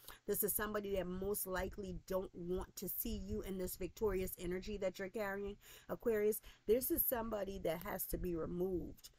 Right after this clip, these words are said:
Okay, Aquarius, this is somebody, an entity, or some people that needs to be removed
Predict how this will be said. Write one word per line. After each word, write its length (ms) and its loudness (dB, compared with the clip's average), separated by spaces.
Okay, 240 2
Aquarius, 340 2
this 180 4
is 140 2
somebody, 540 0
an 80 -6
entity, 420 -2
or 80 6
some 240 0
people 360 -2
that 180 0
needs 260 4
to 140 -4
be 180 -2
removed 680 0